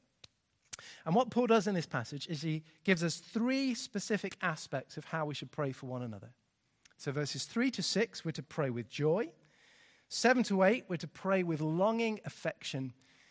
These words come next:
And nine to eleven, we're to pray for biblical love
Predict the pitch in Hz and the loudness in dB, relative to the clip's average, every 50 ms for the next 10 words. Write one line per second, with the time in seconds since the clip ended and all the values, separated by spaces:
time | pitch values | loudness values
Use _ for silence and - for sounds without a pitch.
0 | _ _ _ _ _ - 143 139 143 139 147 160 185 202 226 240 240 - - - | _ _ _ _ _ -4 -2 0 0 0 2 4 4 4 4 4 2 0 -2 -2
1 | 170 156 147 139 135 131 131 131 135 135 131 - 131 - - - - 175 175 165 | -2 0 0 0 0 0 -2 -2 -4 -4 -6 -8 -12 -16 -12 -6 -4 -2 -2 -2
2 | 165 165 170 - - - - 127 120 - - 170 175 165 190 185 170 - 175 170 | -2 -4 -6 -10 -12 -10 -8 -8 -8 -6 -6 -6 -6 -6 -8 -12 -10 -10 -8 -6
3 | 139 123 127 127 123 123 123 - - - | -6 -4 -4 -4 -6 -8 -10 -12 -18 -20